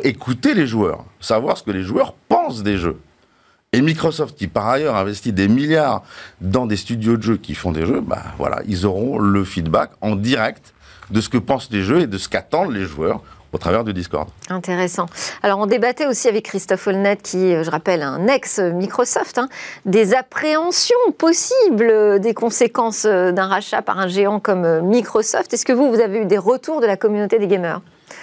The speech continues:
Speaker 2: ou du
Speaker 1: Alors,
Speaker 2: secteur ?
Speaker 1: alors, d'abord, retour des financiers. Les financiers,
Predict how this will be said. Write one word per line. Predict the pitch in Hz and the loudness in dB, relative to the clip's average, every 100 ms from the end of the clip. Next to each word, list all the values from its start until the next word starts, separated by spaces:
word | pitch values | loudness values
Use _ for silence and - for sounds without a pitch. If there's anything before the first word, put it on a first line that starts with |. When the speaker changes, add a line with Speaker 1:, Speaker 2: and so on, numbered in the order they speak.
| - | -2
Speaker 2:
ou | 208 | 2
du | 175 | 2
Speaker 1:
Alors, | 226 | 2
Speaker 2:
secteur ? | 269 226 147 - _ _ _ | 2 0 -2 -6 _ _ _
Speaker 1:
alors, | - 110 - - | -2 -2 -4 -8
d'abord, | 113 135 151 117 | 0 2 2 0
retour | 113 123 | -2 0
des | 110 | 0
financiers. | 98 107 101 - 151 | 2 0 0 0 0
Les | 113 | 0
financiers, | 90 98 90 - 131 139 | 0 0 0 0 2 2